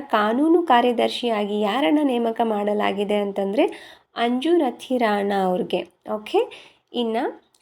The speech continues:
ಪ್ರಸ್ತುತ ಮುಖ್ಯ ಆರ್ಥಿಕ ಸಲಹೆಗಾರರಾಗಿ ಯಾರಿದ್ದಾರೆ ಅಂತಂದ್ರೆ ಈಗ ಅನಂತ್ ನಾಗೇಶ್ವರ್ ಅವರು ಪ್ರಸ್ತುತ ಮುಖ್ಯ ಆರ್ಥಿಕ ಸಲಹೆಗಾರರಾಗಿ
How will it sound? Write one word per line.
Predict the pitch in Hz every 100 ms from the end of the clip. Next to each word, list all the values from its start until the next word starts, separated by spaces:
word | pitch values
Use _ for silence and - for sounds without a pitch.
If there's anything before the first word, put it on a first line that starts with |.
| _ _ -
ಪ್ರಸ್ತುತ | 311 349 - 427 269 294
ಮುಖ್ಯ | 277 320 320 403 -
ಆರ್ಥಿಕ | 254 277 285 - 285 285
ಸಲಹೆಗಾರರಾಗಿ | 269 240 233 262 240 233 233 233 214 202 220 214
ಯಾರಿದ್ದಾರೆ | 196 214 285 247 226 214 214
ಅಂತಂದ್ರೆ | 202 208 202 202 202 202
ಈಗ | 196 254 466 - - _ -
ಅನಂತ್ | 247 277 339 370 370
ನಾಗೇಶ್ವರ್ | 269 220 233 233 - 226 214
ಅವರು | 196 220 339 554 - _ -
ಪ್ರಸ್ತುತ | 247 262 - 320 320
ಮುಖ್ಯ | 277 285 - 339
ಆರ್ಥಿಕ | 254 240 247 247 254
ಸಲಹೆಗಾರರಾಗಿ | 254 220 214 226 220 208 208 202 202 277